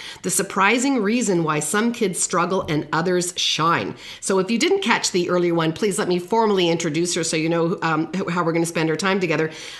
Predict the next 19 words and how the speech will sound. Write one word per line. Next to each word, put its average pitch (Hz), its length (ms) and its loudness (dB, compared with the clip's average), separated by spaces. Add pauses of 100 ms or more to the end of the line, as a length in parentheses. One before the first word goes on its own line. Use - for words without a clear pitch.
(100)
Uh, 160 220 0
besides 175 480 0
being 170 180 2
the 165 120 2
author 160 340 0
of 147 180 -6
twenty-five 156 920 0
books, - 280 -2
she 196 200 0
is 175 140 0
an 175 140 0
educational 180 640 0
psychologist, 151 880 -2
a 180 80 0
former 196 340 0
teacher, 190 500 -4 (500)
a 190 60 4
mom 180 460 4
herself, 196 580 -2